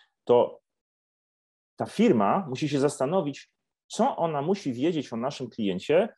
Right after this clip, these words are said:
żeby mieć potencjalnie możliwość dostarczenia swoich produktów i usług. Nie wiem, to może być kwestia rozproszenia geograficznego, to może być kwestia, nie wiem, zarządzania ludźmi w terenie,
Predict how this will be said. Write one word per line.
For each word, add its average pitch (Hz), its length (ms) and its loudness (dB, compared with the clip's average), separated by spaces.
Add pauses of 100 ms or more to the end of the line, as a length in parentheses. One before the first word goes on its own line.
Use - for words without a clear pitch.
(340)
żeby 139 340 -2 (240)
mieć 147 480 -2
potencjalnie 151 800 -2
możliwość 135 800 -4
dostarczenia 131 500 -4
swoich 120 260 -4
produktów 107 420 -6
i 82 40 -4
usług. - 320 -8 (120)
Nie 392 240 -4
wiem, 90 140 -2 (140)
to 127 100 -6
może 127 180 -2
być 110 280 -6 (640)
kwestia 117 640 0
rozproszenia 113 760 0
geograficznego, 98 1120 -2 (420)
to 110 100 -2
może 120 240 2
być 110 180 -6
kwestia, 117 360 -4
nie 113 140 0
wiem, 87 240 -6 (260)
zarządzania 113 760 2
ludźmi 120 440 2
w - 100 -20
terenie, 110 640 -2